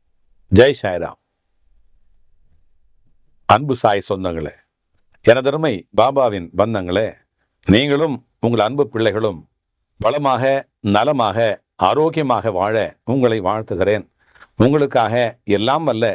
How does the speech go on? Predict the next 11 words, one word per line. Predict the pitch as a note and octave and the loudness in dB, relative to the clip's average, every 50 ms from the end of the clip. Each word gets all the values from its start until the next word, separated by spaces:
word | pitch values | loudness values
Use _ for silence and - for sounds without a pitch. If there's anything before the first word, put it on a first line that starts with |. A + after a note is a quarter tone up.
| - - | -4 -4
சத்குரு | - - A2 G2+ G#2+ B2 A2+ G#2+ F2+ | 0 0 0 0 0 -2 -2 -2 -2
சாயப்பாவிடத்திலே | - A2+ G#2+ G#2+ A#2 A2 G2+ A#2 G#2 F#2+ F#2 - - G2+ G#2 A2 - | 0 0 0 0 -2 -2 0 0 0 0 -2 -2 -2 -2 -2 -2 -2
பிரார்த்தனை | - G#2 G#2 A#2 B2 - A2+ G#2 - | -2 0 0 0 0 -2 -6 -4 -2
செய்கிறேன். | - F#2+ E2+ F#2 F2+ E2+ - _ _ _ _ _ _ _ _ _ _ _ _ _ _ _ _ _ _ - | -2 -2 -2 -2 -4 -4 -6 _ _ _ _ _ _ _ _ _ _ _ _ _ _ _ _ _ _ 4
எல்லா | A2 A2 B2+ D3+ D3+ D3+ C#3+ | 4 4 4 2 0 -2 -2
சாய் | A#2 - A2 A2 A#2+ C3 A2+ | 0 2 2 2 2 0 -2
சொந்தங்களுக்கும் | - G#2 G2+ G2+ F#2 F#2 F2+ E2+ - A2+ G2 E2 C#2+ _ _ _ _ _ _ _ _ _ _ _ _ _ _ _ _ _ - | -4 -4 -4 -4 -4 -4 -4 -4 -4 -4 -6 -6 -8 _ _ _ _ _ _ _ _ _ _ _ _ _ _ _ _ _ 4
இனிய | G#2+ B2+ D3 E3 D#3+ D3 A#2 F#2+ - _ _ - | 4 4 4 2 -2 -2 -2 -4 -8 _ _ 0
தமிழ் | - G#2 A#2+ C#3 C#3 B2+ | 0 0 0 0 -4 -4
புத்தாண்டு | C3 A2+ - - A2+ G#2+ G#2 G#2+ F#2+ F2 E2+ _ - | -4 -2 2 2 2 2 0 -2 -2 -2 -4 _ -2
நல்வாழ்த்துக்களை | G#2+ G#2+ G#2+ A2+ G#2+ G2+ G#2 G#2 G2+ - F#2+ - G2 G2 F#2 | 0 0 0 0 0 0 0 -2 -2 -4 -2 -2 0 0 -2